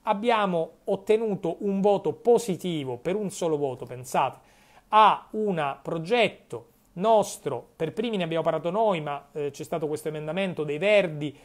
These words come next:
sostenuto dal Movimento cinque Stelle, dalla, dal buona parte del gruppo socialista, del gruppo gue, che sarebbe quello comunista, e anche alcuni dei gruppi di destra e anche alcuni di Renew Europe e del Partito Popolare. Perché?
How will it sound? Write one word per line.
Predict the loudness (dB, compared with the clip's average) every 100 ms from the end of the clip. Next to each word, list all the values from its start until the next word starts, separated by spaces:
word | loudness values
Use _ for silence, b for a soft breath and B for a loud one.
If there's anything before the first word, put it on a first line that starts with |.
| B
sostenuto | -12 -10 -8 -6 -4
dal | -4 -4
Movimento | -6 -6 -10
cinque | -12 -10 -8
Stelle, | -8 0 2 4 0 -2
dalla, | 0 0 0 0 0 -2 B B B
dal | -2 4 4 4 2 -2 -6 -8
buona | -2 0 4
parte | 2 2 -6
del | -6
gruppo | -6 -6 -6
socialista, | -6 -4 -4 -2 -4 -4
del | -4 -4 -6
gruppo | -6 -8 -6 -4
gue, | -2 2 2 2
che | 0
sarebbe | -6 -4 -4
quello | -4 -6
comunista, | -6 -8 -8 -6 -4
e | -2
anche | 0 -2 2 2
alcuni | 2 -4 -6 0
dei | 0
gruppi | -2 -6 -6
di | 0
destra | 4 4 2 -4 0 2 0 B B
e | B 2
anche | 2 0 0
alcuni | 0 -2 -6 -4 -4 -6 b
di | -2 -2
Renew | 0 -2
Europe | -2 0 2 4 4 2 b b b
e | -2
del | 0
Partito | 0 0 -2 -4
Popolare. | -4 -4 -4 -4
Perché? | -8 -2 0 0 -6 -8 -8